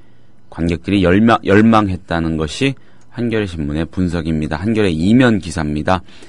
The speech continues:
친일 청산 문제를 다룬 암살, 그리고 재벌의 행태를 꼬집은 베테랑이 이 쌍끌이로 관객을 끌어모으면서 여름 극장가를 뜨겁게 달구고 있습니다.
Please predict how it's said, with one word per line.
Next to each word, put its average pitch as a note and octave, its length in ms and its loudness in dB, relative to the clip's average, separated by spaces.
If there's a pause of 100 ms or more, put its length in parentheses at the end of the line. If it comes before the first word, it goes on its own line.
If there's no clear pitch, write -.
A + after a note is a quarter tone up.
(800)
친일 F3 340 2
청산 D#3 480 4
문제를 A2+ 380 4
다룬 G#2+ 400 0 (140)
암살, F2+ 640 0
그리고 F2+ 380 0 (440)
재벌의 A#2 420 4
행태를 G#2 360 2
꼬집은 F#2+ 440 -2
베테랑이 F#2 800 -2 (400)
이 D#2+ 80 -12
쌍끌이로 C3 720 2 (260)
관객을 F2 460 0
끌어모으면서 F2+ 1200 0 (160)
여름 F2 280 2
극장가를 F2 580 -4
뜨겁게 - 520 -2 (440)
달구고 F#2 760 2 (260)
있습니다. F2 560 0